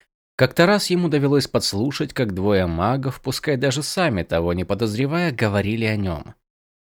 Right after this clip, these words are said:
Коул обнаружил эту парочку в одном из темных коридоров Белого Шпиля.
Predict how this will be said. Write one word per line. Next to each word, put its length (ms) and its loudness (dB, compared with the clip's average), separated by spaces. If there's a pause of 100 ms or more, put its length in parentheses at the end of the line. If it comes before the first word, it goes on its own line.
(480)
Коул 300 6
обнаружил 640 4
эту 180 0
парочку 540 4
в 60 4
одном 340 2
из 120 -4
темных 360 -2
коридоров 640 2
Белого 400 2
Шпиля. 500 -6